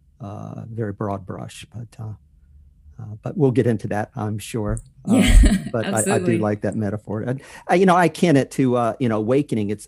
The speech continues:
Speaker 1: it's like a bell being rung. You can't unring that bell. You can try as you might. You can distract, you know, alcohol, whatever you wanna use, you know, uh, but you can't unring it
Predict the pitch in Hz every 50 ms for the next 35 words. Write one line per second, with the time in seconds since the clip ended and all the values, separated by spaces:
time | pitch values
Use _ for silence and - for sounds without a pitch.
0 | - 120 120 113 - - 113 113 110 - 107 98 101 117 113 135 139 127 117 123
1 | 120 117 113 107 113 127 123 113 101 104 117 113 - - 127 113 - - 123 123
2 | 127 120 98 120 120 123 123 110 98 101 95 - - 120 107 90 - _ _ _
3 | _ - 104 104 101 - 101 87 - - - 123 117 117 123 135 143 135 - 160
4 | 117 120 117 104 117 113 120 135 127 104 92 87 - - 120 113 - - 98 87
5 | 87 82 - - - - 110 104 110 110 104 101 _ _ - - - - - 85
6 | 87 101 - - 95 95 90 92 92 - - 87 85 - - - - 104 90 90
7 | 92 101 - - 120 104 98 107 110 - - - 101 92 95 - _ _ _ _
8 | _ _ _ _ - - 107 104 104 107 - - - 131 110 - - 143 117 -
9 | - 117 113 101 104 113 110 110 107 - _